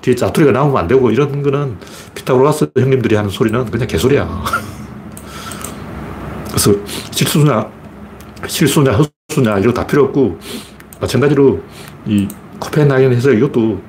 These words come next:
그냥 말로 헷갈린 거예요. 그 관측이라는 말은 그 자-, 잘못된 말이에요. 그 말을 잘못 쓴 거예요.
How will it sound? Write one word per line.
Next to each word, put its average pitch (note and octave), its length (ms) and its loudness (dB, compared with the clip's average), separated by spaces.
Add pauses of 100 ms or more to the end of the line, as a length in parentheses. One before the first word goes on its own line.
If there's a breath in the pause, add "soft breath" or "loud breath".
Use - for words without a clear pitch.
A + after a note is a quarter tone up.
(100)
그냥 A#2 380 0 (220)
말로 C#3 380 4
헷갈린 D#3 320 2
거예요. F#2+ 220 0 (160)
그 G2+ 160 -4 (2000 loud breath)
관측이라는 D#3 600 2
말은 G#2+ 320 0
그 B2 200 -4
자-, - 220 -14
잘못된 G#2 420 2
말이에요. B2+ 280 2
그 - 60 -8
말을 A2+ 260 2
잘못 G#2 200 0
쓴 A#2+ 160 0
거예요. F#2 160 -6